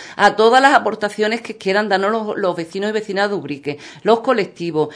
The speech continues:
Eh, yo qué sé, un colectivo de, por ejemplo, de amigos del caballo, amigos de, del perro, eh, Alzheimer, eh, eh, grupo de personas que están, eh, prestando, ah, servicio a, a domicilio, eh, que también nos hemos sentado con ellas y hay mucho que trabajar. Se me ha quedado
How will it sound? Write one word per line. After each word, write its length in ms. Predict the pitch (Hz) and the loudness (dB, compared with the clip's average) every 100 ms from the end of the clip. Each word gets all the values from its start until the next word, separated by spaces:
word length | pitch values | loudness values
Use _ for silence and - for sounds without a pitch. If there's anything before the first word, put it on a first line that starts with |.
| - - | -18 -8
Eh, 160 | 180 185 | -4 -2
yo 100 | 226 | -4
qué 80 | 247 | -4
sé, 160 | 269 | -2
un 80 | 240 | -2
colectivo 480 | 233 202 196 190 185 | -2 -6 -4 -2 0
de, 160 | 185 | 0
por 140 | 185 180 | -2 -4
ejemplo, 340 | 202 208 202 | -4 0 0
de 680 | 185 175 170 175 170 165 160 | 2 0 0 -2 -2 -4 -4
amigos 300 | 160 180 214 | -4 0 0
del 140 | 196 180 | 0 -2
caballo, 520 | 170 220 262 240 233 | 4 6 6 2 4
amigos 420 | 185 180 170 170 | 2 2 -2 -4
de, 540 | 165 170 165 156 156 151 - - | -4 -2 -2 -2 -4 -6 -10 -2
del 160 | 180 | -2
perro, 560 | - 262 285 247 254 269 - - | 4 6 6 6 6 4 -4 -4
eh, 640 | 196 196 180 175 170 170 | 2 4 4 2 0 0
Alzheimer, 920 | 135 170 165 160 - 240 285 262 262 269 | 0 0 -2 -4 2 4 4 4 2 2
eh, 540 | 196 180 180 175 165 165 - - | 2 2 2 0 -2 -4 -14 -10
eh, 380 | - 175 170 160 | -4 -2 -2 -4
grupo 260 | 160 220 208 | -4 0 2
de 100 | 196 | 2
personas 360 | 190 185 208 185 | 0 -2 -2 -2
que 100 | 180 | -4
están, 480 | 185 196 196 180 - | 0 2 2 0 -2
eh, 120 | 190 | -4
prestando, 720 | 190 185 190 190 175 175 160 | -4 -2 0 2 4 6 6
ah, 320 | - 175 190 180 | 6 6 4 2
servicio 680 | 196 180 202 208 196 190 175 | 0 0 -2 0 4 6 6
a, 320 | 175 175 - | 6 6 6
a 40 | 185 | 4
domicilio, 720 | 185 175 - 302 294 285 339 - - - | 2 0 2 2 8 8 8 2 -14 -6
eh, 160 | 175 | -4
que 120 | 170 160 | -4 -2
también 240 | 156 202 | 0 2
nos 60 | 190 | 2
hemos 120 | 185 | 0
sentado 260 | 185 175 180 | -2 0 0
con 120 | 175 | 2
ellas 380 | 254 311 262 254 | 0 4 6 6
y 140 | 196 | 4
hay 120 | 175 175 | 2 2
mucho 280 | 180 180 | -2 -4
que 80 | 156 | -4
trabajar. 440 | 170 156 175 240 - | -2 0 4 4 2
Se 80 | 185 | 0
me 80 | 175 | 0
ha 40 | |
quedado 440 | 175 165 170 165 | 4 6 6 4